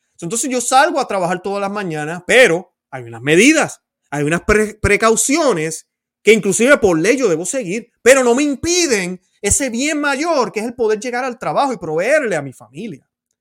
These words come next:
Entonces, en la iglesia, los obispos y los sacerdotes y el papa, lo que deben enfocarse es en medidas que no impidan el poder llegar. Pero cuando tú reduces al treinta por ciento la capacidad o a mitad o yo no sé a qué por ciento,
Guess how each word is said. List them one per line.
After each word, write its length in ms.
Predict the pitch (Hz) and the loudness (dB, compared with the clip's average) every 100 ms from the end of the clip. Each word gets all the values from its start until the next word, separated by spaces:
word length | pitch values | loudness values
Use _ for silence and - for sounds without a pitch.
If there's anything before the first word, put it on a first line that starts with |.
| _ _ _ _ _ | _ _ _ _ _
Entonces, 360 | 233 285 220 | 0 2 0
en 160 | 196 190 | 0 -2
la 100 | 165 | -2
iglesia, 640 | 151 233 311 - 151 135 | 0 2 2 2 -6 -6
los 140 | 165 | -6
obispos 440 | 196 202 277 302 294 | -2 0 0 -2 -4
y 40 | |
los 100 | 247 | -4
sacerdotes 840 | 226 - 175 156 226 262 175 135 - _ | -6 -8 -6 0 0 0 -4 -10 -16 _
y 100 | 143 | -6
el 100 | 143 | -4
papa, 440 | - 208 190 135 - _ _ | 0 2 0 -4 -14 _ _
lo 120 | 156 156 | -6 0
que 80 | |
deben 200 | 151 240 | 4 6
enfocarse 800 | 320 269 285 - 311 269 - 240 | 4 0 -2 2 2 2 0 -4
es 140 | 262 254 | -4 -4
en 120 | 240 | -4
medidas 560 | 262 302 311 214 180 - | -4 -4 0 0 0 -2
que 120 | 165 | -8
no 100 | 175 | -6
impidan 800 | 302 - 349 370 311 170 147 - _ | -6 -4 -2 0 0 0 -2 -8 _
el 140 | 156 151 | -10 -6
poder 320 | 156 151 185 | -4 -4 -2
llegar. 480 | 240 160 139 170 - _ _ _ | -2 -2 -2 -4 -8 _ _ _
Pero 180 | - 170 | -4 -2
cuando 260 | 196 190 175 | 0 0 0
tú 340 | 254 311 233 | 0 0 0
reduces 480 | 190 175 262 294 233 | 0 2 2 0 0
al 200 | 170 147 | -2 -4
treinta 320 | 185 208 277 | -4 -4 -4
por 160 | 277 233 | -2 -2
ciento 420 | - 240 254 226 | -2 -4 -4 -2
la 100 | 170 | -2
capacidad 760 | 156 147 143 139 147 214 220 160 | -2 -4 -6 -6 2 4 4 4
o 100 | 143 | 0
a 40 | |
mitad 580 | 143 135 185 220 214 160 | -6 0 2 4 2 0
o 100 | 147 | -4
yo 100 | 190 | -8
no 80 | 214 | -6
sé 100 | 202 | -6
a 40 | |
qué 120 | 214 | -6
por 180 | 202 170 | -8 -10
ciento, 440 | 190 202 160 - | -8 -8 -8 -12